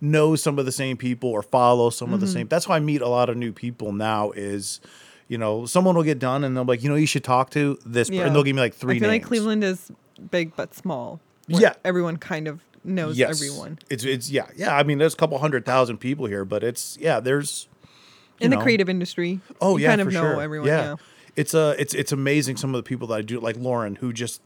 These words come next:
Speaker 1: kinda knows a lot of people.
Speaker 2: Yeah.
Speaker 1: And, you know, we'll just be sitting there, and I'm like, "Oh,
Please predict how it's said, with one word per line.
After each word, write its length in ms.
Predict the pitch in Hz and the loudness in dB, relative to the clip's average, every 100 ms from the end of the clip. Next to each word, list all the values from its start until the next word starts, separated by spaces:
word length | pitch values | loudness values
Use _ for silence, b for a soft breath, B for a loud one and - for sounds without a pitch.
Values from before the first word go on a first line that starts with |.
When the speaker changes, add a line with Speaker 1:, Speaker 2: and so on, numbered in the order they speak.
| - | -10
Speaker 1:
kinda 240 | 131 127 | -6 -4
knows 280 | 98 107 113 | -4 -2 -2
a 40 | 104 | -2
lot 240 | 98 95 | -2 -4
of 60 | 87 | -6
people. 340 | 98 85 165 | -10 -12 -8
Speaker 2:
Yeah. 200 | 165 147 170 B B - - | -8 -8 -12 B B -16 -6
Speaker 1:
And, 380 | 110 107 107 107 | -2 -2 -2 -2
you 60 | |
know, 80 | 107 | -2
we'll 180 | 104 113 | 0 0
just 140 | 110 - | 0 -8
be 80 | |
sitting 360 | 107 - 117 117 | -8 -4 -4 -4
there, 100 | 110 | -4
and 80 | 110 | -4
I'm 40 | |
like, 140 | 104 | -6
"Oh, 80 | 120 | -2